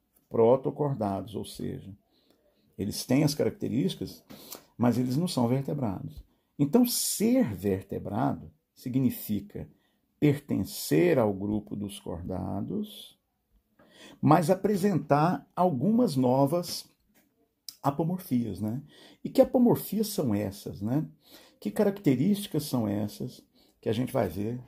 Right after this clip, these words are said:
nos grupos de animais vertebrados, certo? Então é o seguinte, ó, pra vocês não enjoarem demais da minha cara e, e não ficar também muito longo, eu vou quebrar em duas partes, tá bom? Então,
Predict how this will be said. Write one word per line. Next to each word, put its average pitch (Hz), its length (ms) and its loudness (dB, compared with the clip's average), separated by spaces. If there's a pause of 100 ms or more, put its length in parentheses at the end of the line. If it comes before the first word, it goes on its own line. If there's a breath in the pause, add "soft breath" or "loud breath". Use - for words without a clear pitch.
(140)
nos 104 160 -6
grupos 135 340 -2
de 123 80 0
animais 117 600 -2 (440 soft breath)
vertebrados, 98 1000 0
certo? 202 360 6 (440 loud breath)
Então 277 140 6
é - 20 8
o - 40 2
seguinte, 131 380 2
ó, 113 100 4
pra - 100 -8
vocês 175 120 0
não 185 80 0
enjoarem 123 300 4
demais 113 220 -2
da 113 60 0
minha 107 140 -2
cara 104 340 -2
e, 110 220 -2 (200)
e 113 40 -4
não 113 100 -2
ficar 107 220 0
também 110 200 -4
muito 101 200 -4
longo, 127 440 4 (440 loud breath)
eu 127 120 6
vou 139 200 4
quebrar 143 440 4
em 151 60 2
duas 156 240 0
partes, 95 360 -2
tá - 80 -6
bom? 170 320 2 (100)
Então, 180 360 0